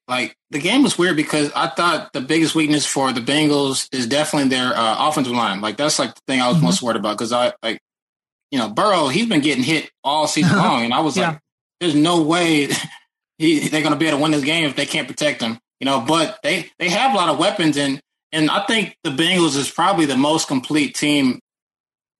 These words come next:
Speaker 1: like that in the playoffs, in my personal opinion, because they really don't have that many weaknesses outside of that. It's just, like, that's, like, a huge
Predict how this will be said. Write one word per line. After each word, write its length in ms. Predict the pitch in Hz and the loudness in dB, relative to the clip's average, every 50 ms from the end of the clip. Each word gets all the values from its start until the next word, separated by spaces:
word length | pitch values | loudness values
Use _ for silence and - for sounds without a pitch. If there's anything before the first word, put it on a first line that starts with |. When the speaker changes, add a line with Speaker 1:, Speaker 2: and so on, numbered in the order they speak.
| _ _ _ - | _ _ _ -4
Speaker 1:
like 340 | - 147 151 151 143 123 - | -2 0 2 2 0 0 0
that 260 | 170 170 160 - - - | -2 -2 -2 -4 -6 -4
in 120 | 185 208 | -2 -2
the 80 | 185 139 | -2 -2
playoffs, 380 | - - 170 170 151 123 - 135 | -2 -2 -2 0 0 0 0 0
in 60 | 127 | 0
my 120 | 143 147 | 0 0
personal 400 | 143 - 143 143 139 135 120 117 | 0 0 -2 -2 0 0 -2 -2
opinion, 280 | - 156 151 131 123 113 | -2 -2 0 0 0 0
because 460 | 127 127 - 156 151 147 131 131 - _ _ _ _ | -2 -2 0 0 0 0 -2 -4 -10 _ _ _ _
they 80 | - 170 | -4 -2
really 180 | 175 220 247 254 | 0 0 2 2
don't 160 | 233 208 180 | 2 2 2
have 220 | 196 196 185 160 | 2 0 0 0
that 160 | 180 180 170 | 0 0 0
many 120 | 180 170 135 | 0 -2 0
weaknesses 460 | 135 160 175 185 180 - 170 156 - | 0 0 0 0 -2 -2 -2 -2 -2
outside 360 | - 151 160 160 - 165 156 143 | -2 -2 -2 0 0 0 0 0
of 60 | 123 | 0
that. 320 | 135 143 160 165 - - - _ _ _ _ _ _ - | 0 0 0 -2 -4 -8 -14 _ _ _ _ _ _ -4
It's 180 | 147 156 - | -2 -2 0
just, 240 | 170 170 151 - - | 2 0 0 0 0
like, 240 | 131 123 107 - - | -2 -2 -4 -4 -4
that's, 240 | 185 151 151 - - | -2 0 0 0 0
like, 100 | 147 - | -2 -2
a 80 | 107 | -4
huge 560 | 101 - 143 147 151 147 131 - - - - | -4 -2 2 4 4 4 2 0 -4 -6 -8